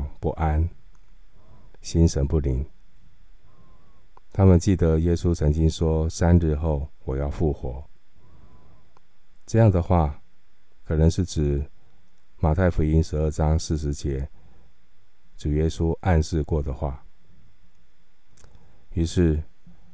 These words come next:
他们就跑到比拉多那里，要求派人特别的来看守耶稣的坟墓，因为他们担心耶稣的门徒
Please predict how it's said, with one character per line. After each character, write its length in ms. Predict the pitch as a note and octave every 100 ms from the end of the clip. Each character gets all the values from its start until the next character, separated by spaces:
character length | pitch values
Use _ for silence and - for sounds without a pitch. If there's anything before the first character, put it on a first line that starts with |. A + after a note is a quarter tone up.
| - - -
他 120 | F2+
们 220 | E2+ D#2+
就 180 | F2+ E2
跑 220 | - D2
到 240 | E2+ D#2+
比 180 | D2+ C#2+
拉 140 | C#2 D2+
多 200 | D#2 D2+
那 180 | D#2 C2+
里， 180 | B1+ - - - - - - - - - - - - - -
要 180 | F2+
求 180 | F2 D#2
派 280 | D2 - D#2+
人 260 | C#2+ C2+ C#2+
特 220 | F#2+ E2+
别 160 | C#2+
的 120 | C#2 C#2
来 160 | C2 C2+
看 260 | - D#2+
守 260 | D#2+ C#2 C2
耶 160 | D#2+ D#2
稣 180 | - D2+
的 100 | C2+
坟 220 | - B1+
墓， 240 | C#2+ C2+ - - - - - - - - - - - - -
因 100 | -
为 100 | D#2
他 140 | D2 D#2
们 160 | C#2+
担 200 | D2 D#2+
心 360 | D#2+ D#2+ D#2 E2 - - - - - - - - - -
耶 140 | F2 E2+
稣 140 | -
的 100 | E2
门 240 | D2 D2
徒 400 | D#2+ - C2+ C2+